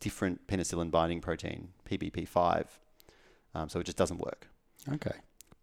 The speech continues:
Speaker 1: But you
Speaker 2: Yeah.
Speaker 1: might have a range of different E. coli, and some of the E. coli will have E S B L genes that make them resistant to ceftriaxone, and some don't. So we often test them in the lab and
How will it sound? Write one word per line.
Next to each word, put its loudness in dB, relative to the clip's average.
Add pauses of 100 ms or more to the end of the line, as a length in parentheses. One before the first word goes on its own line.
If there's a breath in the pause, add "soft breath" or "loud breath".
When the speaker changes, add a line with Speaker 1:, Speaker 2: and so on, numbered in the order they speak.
(140)
Speaker 1:
But 6
you 2
Speaker 2:
Yeah. 4
Speaker 1:
might 6
have 0
a 4
range 6
of 0
different 0
E. 0
coli, 2 (120)
and -4
some 6
of 6
the 4
E. 2
coli 2 (180)
will -2
have 2
E 2
S 0
B 2
L 6
genes -4
that -6
make 0
them 0
resistant -4
to -16
ceftriaxone, 2
and -2
some 0
don't. 0
So -8
we 4
often -2
test -4
them -2
in -2
the 2
lab 2
and -6